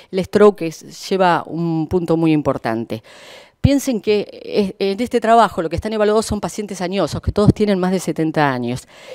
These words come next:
Y si cuando uno piensa que tomando todas las causas por las cuales se pudieron haber muerto los pacientes, ese porcentaje a dos años era de más o menos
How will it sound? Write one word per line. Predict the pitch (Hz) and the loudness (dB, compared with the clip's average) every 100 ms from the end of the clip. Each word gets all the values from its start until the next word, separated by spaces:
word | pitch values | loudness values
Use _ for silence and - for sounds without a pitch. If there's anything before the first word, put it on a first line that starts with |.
| - | -10
Y | 185 175 | -4 -4
si | - 165 156 156 151 151 | -2 -2 -2 0 0 2
cuando | 175 165 | 2 2
uno | 202 233 | 2 2
piensa | 220 220 160 - 139 | 4 4 4 0 -8
que | - 139 | -6 -8
tomando | - 170 240 226 | -6 -2 0 0
todas | 220 _ 330 330 311 | -2 _ 6 6 4
las | 233 | 2
causas | 233 226 214 | 0 0 -2
por | 185 | -2
las | 165 | -2
cuales | 220 214 | -2 -2
se | 185 156 | -2 -4
pudieron | 175 202 | -2 -2
haber | 180 185 | -2 -2
muerto | 190 175 190 | -2 0 -2
los | 170 | -2
pacientes, | 180 - 165 135 131 - - - | -6 -2 -2 -2 -8 -10 -20 -10
ese | 214 233 | -4 -2
porcentaje | 208 190 202 208 196 - 127 - | -2 -4 -6 -6 -8 -8 -10 -4
a | 165 | -2
dos | 185 220 - | 2 0 2
años | 180 143 127 - - - | 0 0 -4 -6 -16 -4
era | 196 190 | 0 2
de | 175 175 | 2 2
más | 196 - | -2 -2
o | |
menos | 202 196 156 - | -2 0 -2 -4